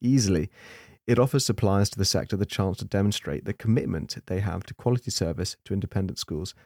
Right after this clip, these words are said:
and to highlight any special offers or discounts they may have for I S B A member schools. The directory is fully searchable by business type, region,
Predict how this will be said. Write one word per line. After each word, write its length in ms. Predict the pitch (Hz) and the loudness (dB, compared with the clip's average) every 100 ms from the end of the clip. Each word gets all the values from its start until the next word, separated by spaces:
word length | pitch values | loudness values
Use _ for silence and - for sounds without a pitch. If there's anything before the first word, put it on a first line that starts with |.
| _ - | _ -2
and 160 | 107 | 0
to 80 | 104 | 2
highlight 560 | 104 - 127 85 73 - 110 | -2 0 0 0 -4 -6 -2
any 160 | 101 | 0
special 400 | 104 - 95 - - | 0 -4 -6 -6 -10
offers 280 | 110 113 - | -10 -10 -8
or 120 | 107 | -6
discounts 560 | 101 123 - - 82 - - - - | -4 -4 -2 -2 -4 -6 -12 -16 0
they 180 | 107 104 | 4 6
may 280 | 98 123 127 | 6 4 4
have 360 | - 113 90 - | 2 0 0 -6
for 140 | - | -8
I 180 | - 101 | -2 -2
S 100 | 92 | -2
B 140 | - 92 | -2 -4
A 140 | 92 - | -4 -4
member 380 | 95 90 90 95 | -2 0 -2 -4
schools. 560 | - - 131 90 67 - _ _ _ _ _ - | -8 0 2 2 -2 -12 _ _ _ _ _ -2
The 80 | 113 | 4
directory 440 | 120 - 131 120 | 4 4 4 6
is 120 | 110 - | 4 2
fully 300 | - - 135 | -2 4 4
searchable 540 | 117 101 - - 131 120 | 6 2 2 0 -2 0
by 220 | 90 92 | 0 0
business 380 | - 98 98 - | 2 2 2 0
type, 280 | - 101 - | 0 0 0
region, 540 | 101 101 95 101 117 | 0 2 4 2 0